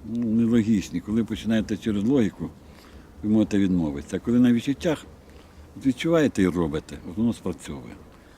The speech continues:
Так що не дивуйтеся. Коли почнете практично працювати, що вам будуть такі думки приходити, ну, непослідовно логічні.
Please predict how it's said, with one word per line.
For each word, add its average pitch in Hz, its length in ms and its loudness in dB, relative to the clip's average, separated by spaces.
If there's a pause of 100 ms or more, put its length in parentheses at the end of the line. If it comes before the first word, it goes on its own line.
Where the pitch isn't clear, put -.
(100)
Так 120 120 -6
що 135 120 4
не 135 120 8
дивуйтеся. 90 580 0 (1300)
Коли 101 240 -2
почнете 98 420 -2
практично 95 440 -6
працювати, 123 540 -4 (920)
що 110 80 -4
вам 104 120 2
будуть 104 200 0
такі 95 280 -4
думки 98 360 0
приходити, 85 600 -4 (1120)
ну, - 140 -2 (1800)
непослідовно 127 880 4
логічні. 123 680 -4